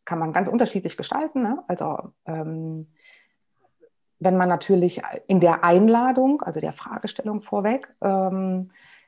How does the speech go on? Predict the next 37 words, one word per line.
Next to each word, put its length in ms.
etwas 380
so 240
gestaltet, 720
dass 260
man 280
auf 180
einen 160
gemeinsamen 580
Nenner 260
kommen 280
muss, 420
dann, 540
dann 200
ist 120
es 100
etwas, 380
um 540
einen 180
Fokus 500
vielleicht 320
zu 120
setzen. 600
Äh, 160
man 160
kann 180
aber 320
auch, 420
ähm, 680
ja, 120
es 80
ganz 200
breit 500
gesteuert 460
machen 220
und 140
sagen, 280
so, 300